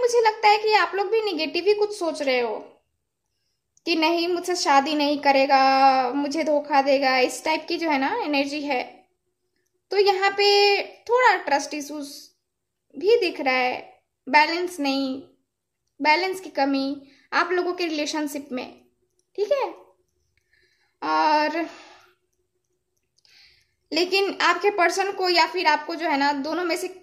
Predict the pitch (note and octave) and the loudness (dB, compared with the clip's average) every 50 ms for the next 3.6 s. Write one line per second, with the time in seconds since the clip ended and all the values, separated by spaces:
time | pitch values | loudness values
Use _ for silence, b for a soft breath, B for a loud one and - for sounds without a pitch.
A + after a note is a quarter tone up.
0 | _ _ - F#4 G4 G#4 F#4+ F#4 E4+ F4 - - E4 D4 C#4 C#4 C#4 D4 D4+ - | _ _ -4 2 2 4 4 4 2 0 -2 -2 0 0 0 0 0 -2 -6 -6
1 | - - F4 - - D#4+ D#4 - E4 D#4+ C4+ C#4 D#4+ D4 D4+ C#4+ D4 D4 - C#4+ | -6 -6 -6 -4 -2 -4 -4 -2 -2 -4 -4 -4 -6 -4 -4 -4 -4 -2 0 0
2 | C#4+ C#4+ C#4+ - - D4+ D4+ C4+ D4 D4+ D4 D4 - B3+ C4+ C#4 C#4 D4+ C#4+ C#4 | 0 0 -2 -8 -10 -8 -6 -4 -4 -4 -4 -4 -6 -6 -4 -4 -6 -6 -4 -2
3 | C#4+ B3 A#3 A#3+ A#3+ A#3+ A#3 B3 C4+ C4+ - - | -2 -2 0 -2 -4 -4 -4 -6 -8 -10 -10 -14